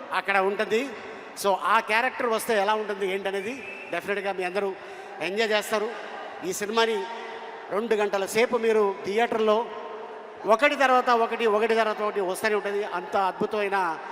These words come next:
ఫీడ్‌బ్యాక్ ఇచ్చారు మా పూరి జగన్నాథ్ గారు. అలాగే ప్రజల్లో ఈ సినిమా ఎప్పుడు చూడాలని కోరిక ఉంది.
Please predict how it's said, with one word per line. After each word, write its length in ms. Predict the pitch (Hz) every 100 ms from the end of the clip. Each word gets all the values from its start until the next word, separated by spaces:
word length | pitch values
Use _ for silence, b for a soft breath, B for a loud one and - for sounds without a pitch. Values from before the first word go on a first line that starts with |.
| B B B B - - -
ఫీడ్‌బ్యాక్ 400 | 220 247 240 226
ఇచ్చారు 440 | 208 - 208 214 214 -
మా 80 | 170
పూరి 300 | - 190 202
జగన్నాథ్ 320 | 190 175 170
గారు. 280 | 165 175 214 - - - - 165
అలాగే 460 | 214 233 233 233 - - - - - -
ప్రజల్లో 680 | 185 208 269 269 254 226 233 - -
ఈ 60 | 208
సినిమా 260 | 240 262
ఎప్పుడు 220 | 240 240 240 247
చూడాలని 220 | 233 233
కోరిక 320 | 202 233 226
ఉంది. 340 | 220 214 240